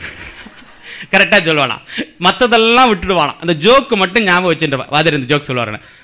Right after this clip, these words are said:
சிவன் joke பெருசா சொல்லி முடிச்ச உடனே யாருமே சிரிக்க மாட்டாங்க, அப்படியே பார்த்துட்டே இருப்பான்.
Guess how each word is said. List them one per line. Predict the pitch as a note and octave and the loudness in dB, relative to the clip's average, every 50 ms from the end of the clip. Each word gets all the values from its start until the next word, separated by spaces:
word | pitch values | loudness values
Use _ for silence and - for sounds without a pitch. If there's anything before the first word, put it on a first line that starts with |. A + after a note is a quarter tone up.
| _ _ _ | _ _ _
சிவன் | - - F3 F3 E3 D3+ | -4 -2 0 0 0 0
joke | C3+ F3+ G#3 G3+ G3+ - | 0 0 0 0 0 -2
பெருசா | D#3+ D#3 D3+ - - G3+ | -4 -2 -2 -2 -2 -2
சொல்லி | F#3+ - E3 E3 F3+ F3+ | -2 -2 -2 -4 -2 -2
முடிச்ச | E3+ D3 C#3+ C#3 - D3 | -4 -4 -6 -6 -6 -6
உடனே | C#3 C3+ C#3 C#3+ B2+ A#2 | -6 -4 -6 -6 -6 -4
யாருமே | A#2 A#2+ B2+ C#3 C#3+ C#3+ C3+ B2+ C3 C#3+ D#3 | -4 -2 0 0 0 0 -2 -2 -2 -2 -2
சிரிக்க | D3+ - C3+ B2+ - - A#2+ | -4 -4 -6 -6 -6 -6 -6
மாட்டாங்க, | A#2 G#2+ - A#2+ G#2+ | -6 -6 -8 -8 -8
அப்படியே | G#2 G#2 G2+ G#2+ A2 G#2 A2 | -8 -6 -6 -6 -6 -6 -8
பார்த்துட்டே | G#2 G#2 G#2 - G#2+ G#2+ G#2 | -10 -12 -10 -10 -10 -8 -8
இருப்பான். | G#2+ G#2 G#2 - G#2+ G#2+ | -8 -10 -12 -14 -18 -20